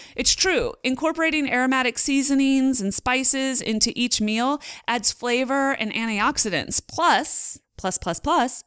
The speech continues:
aromatic foods may also help you eat less, according to some studies. If you're a huge eater like I am, I find that useful. Naturally spicy, and they're anti-inflammatory, ingredients like cayenne,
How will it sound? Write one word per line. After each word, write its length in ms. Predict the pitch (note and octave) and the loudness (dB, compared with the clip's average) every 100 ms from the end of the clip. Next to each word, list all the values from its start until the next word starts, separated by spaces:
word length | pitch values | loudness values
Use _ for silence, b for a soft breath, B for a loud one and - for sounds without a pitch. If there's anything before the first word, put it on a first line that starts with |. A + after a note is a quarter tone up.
| - | -2
aromatic 460 | C4 C4+ B3 - | 0 2 0 -4
foods 500 | - B3 A#3+ A3 - B B | -4 -2 0 0 -4 B B
may 160 | - G3 - | -2 -2 0
also 380 | G3 A3 G#3+ | 0 0 0
help 220 | G#3+ G3+ F#3+ | -2 -4 -4
you 140 | F#3+ - | -8 -8
eat 180 | F3+ | -8
less, 640 | - D#3 A#3+ B3 - - - | -8 -4 -2 -2 -2 -2 -4
according 400 | F3 - E3+ D#3+ | -8 -6 -4 -4
to 100 | E3 | -4
some 220 | E3+ D#3+ D#3 | -2 -2 -2
studies. 500 | - D#3+ F2 - - | -2 -4 -6 -6 -4
If 180 | F#3+ F#3 | -4 -4
you're 200 | F#3 F3+ | -2 -2
a 40 | |
huge 340 | F#3 G3+ F3+ E3 | -2 -4 -2 -2
eater 300 | F3+ E3+ E3 | -2 -2 -2
like 220 | E3+ E3 | -4 -4
I 200 | E3 F3+ | -2 -2
am, 380 | F3 F3 D#3+ E3 B B - | -2 -4 -4 -6 B B -2
I 160 | G#3 | -2
find 260 | G#3+ F#3 F3+ | 0 -4 -2
that 140 | F3 | -2
useful. 580 | A#3+ F4 - G#3 - - B B - | 2 4 4 2 -4 -8 B B -2
Naturally 540 | A3+ B3+ - D4 D4+ | 0 0 -2 -4 -4
spicy, 760 | - - A3+ A3+ - A3+ A3+ - | -2 0 -2 0 -2 -2 -4 0
and 560 | A3+ B3 A3 G3+ B3 C#4+ _ | 2 2 2 0 -2 -6 _
they're 120 | F#3 | -4
anti-inflammatory, 1080 | E3 F3+ G3 D#3 D#3+ F#3+ E3 D#3+ D3 D3+ D4+ B B - | -2 -2 -2 -4 -2 -2 -2 -2 -2 -2 -2 B B -4
ingredients 640 | G#3+ G3+ A3+ G#3+ G#3 G3+ | -2 0 0 0 0 0
like 220 | G3 E3+ - | 0 -2 -4
cayenne, 800 | E3+ D#3+ E3+ E3+ E3 E3 F3 | -4 -2 0 0 0 -2 -4